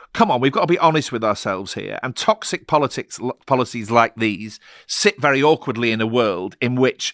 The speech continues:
the person who tells the pollster that they're very wound up about immigration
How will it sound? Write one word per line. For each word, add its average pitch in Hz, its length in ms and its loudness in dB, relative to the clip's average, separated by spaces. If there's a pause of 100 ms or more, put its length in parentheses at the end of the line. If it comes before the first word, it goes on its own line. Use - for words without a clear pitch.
(140)
the 127 120 2
person 131 320 4
who 120 60 2
tells 117 280 0
the 117 80 0
pollster - 440 0 (140)
that 113 140 -2
they're 117 100 4
very 110 200 4
wound 107 260 4
up 104 80 2
about 107 260 2
immigration 110 600 -2